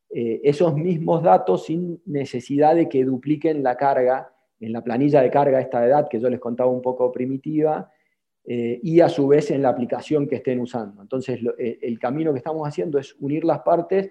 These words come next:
para que en esas plat-, aplicaciones de, de monitoreo o estas plataformas que los miembros y técnicos crea usen, los datos que salgan de ahí puedan pasar a formar parte de la base de dat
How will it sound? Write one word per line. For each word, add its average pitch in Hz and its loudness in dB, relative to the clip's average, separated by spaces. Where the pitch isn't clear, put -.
para 120 -2
que 127 -2
en 127 -4
esas 143 -4
plat-, 139 -2
aplicaciones 127 -2
de, 123 -2
de 127 -2
monitoreo 135 4
o 131 4
estas 127 -2
plataformas 135 -2
que 113 -2
los 110 -6
miembros 135 -4
y 131 -14
técnicos 139 -4
crea 151 4
usen, 175 0
los 139 4
datos 185 4
que 175 2
salgan 185 4
de 180 6
ahí 190 6
puedan 170 6
pasar 151 2
a 151 4
formar 147 0
parte 143 4
de 139 8
la 127 4
base 131 2
de 131 4
dat 156 2